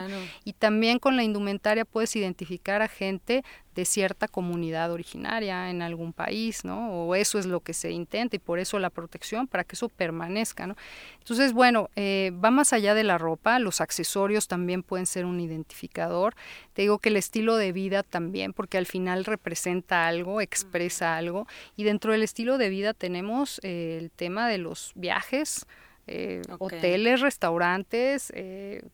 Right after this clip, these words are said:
Speaker 2: gastronomía, muebles. En fin, son muchísimas cosas. Es una industria bastante amplia que, por ejemplo, eh, no, no se ve a simple vista, pero pues sí va, va relacionándose en otros países.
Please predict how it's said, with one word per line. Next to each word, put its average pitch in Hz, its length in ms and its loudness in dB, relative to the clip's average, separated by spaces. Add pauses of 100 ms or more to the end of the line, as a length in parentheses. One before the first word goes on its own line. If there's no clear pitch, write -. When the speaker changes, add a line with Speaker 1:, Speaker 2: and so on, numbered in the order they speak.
(400)
Speaker 2:
gastronomía, 202 1300 0
muebles. 190 760 -2 (720)
En 190 100 -4
fin, 233 200 4
son 240 220 0
muchísimas 233 560 0
cosas. 180 360 -4
Es 196 160 -6
una 226 140 -2
industria 196 460 -4
bastante 185 640 -2
amplia 180 480 -4 (500)
que, 196 460 4
por 202 100 0
ejemplo, 202 760 2 (200)
eh, - 220 -18 (180)
no, 208 640 0
no 226 300 4
se 196 180 0
ve 202 160 4
a 196 80 4
simple 214 440 0
vista, 254 460 2
pero 190 220 -2
pues 175 160 -4
sí 202 480 -4
va, 180 480 2
va 180 460 2
relacionándose 202 1000 0
en 185 200 -2
otros 190 340 -6
países. 196 540 -2